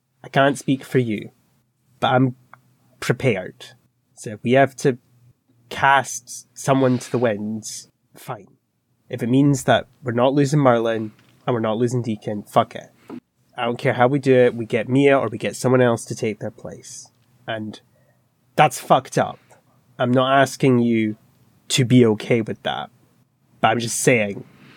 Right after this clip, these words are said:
I need to know. Can you go to that dead?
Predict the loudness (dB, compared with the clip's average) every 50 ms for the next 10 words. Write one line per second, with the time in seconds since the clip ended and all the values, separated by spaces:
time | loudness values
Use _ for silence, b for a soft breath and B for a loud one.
0 | -20 -10 -6 -4 -4 -2 -2 -4 -4 -6 -8 -8 -6 -6 -6 -8 -12 -16 _ _
1 | _ _ _ _ _ _ _ _ _ _ _ _ -2 -2 0 0 -2 -2 -4 -4
2 | -4 -4 -4 -2 -4 -2 -6 -12 -12 -12 -12